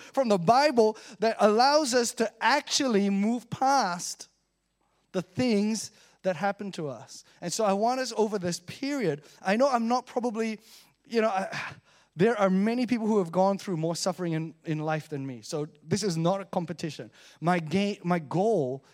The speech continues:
is, can we help each other? Can we help each other to see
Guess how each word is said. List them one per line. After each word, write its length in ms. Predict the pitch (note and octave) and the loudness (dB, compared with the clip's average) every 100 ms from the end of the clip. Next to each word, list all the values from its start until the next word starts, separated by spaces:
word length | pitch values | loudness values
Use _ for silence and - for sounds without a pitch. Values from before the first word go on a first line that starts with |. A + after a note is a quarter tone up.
| _ | _
is, 380 | - F#3+ C#3+ C3 _ _ - | 0 0 0 -6 _ _ -8
can 460 | - G3 A#3+ B3+ G3 | -4 -4 -4 -4 -2
we 260 | G#3+ A3+ | -4 -4
help 480 | G#3+ - G#3 D#3 _ _ _ _ _ | -8 0 0 0 _ _ _ _ _
each 340 | F#3+ G#3 G3 - | -8 -6 -8 -6
other? 340 | D#3 E3 C#3 G2+ _ _ _ _ _ _ _ _ _ _ _ _ _ _ _ _ _ _ _ _ | -2 -2 -4 -12 _ _ _ _ _ _ _ _ _ _ _ _ _ _ _ _ _ _ _ _
Can 180 | - E3+ | -12 -10
we 120 | A3+ | -8
help 220 | G#3 F#3+ | -8 -8
each 220 | F#3 F3 - | -10 -12 -10
other 280 | D3 B2+ G2 _ _ _ _ _ _ _ _ _ _ _ _ _ _ - | -10 -12 -18 _ _ _ _ _ _ _ _ _ _ _ _ _ _ -10
to 120 | D#3 | -6
see 800 | - - - G3 G3+ G#3 A3 | -4 -4 -4 -4 -2 -2 -6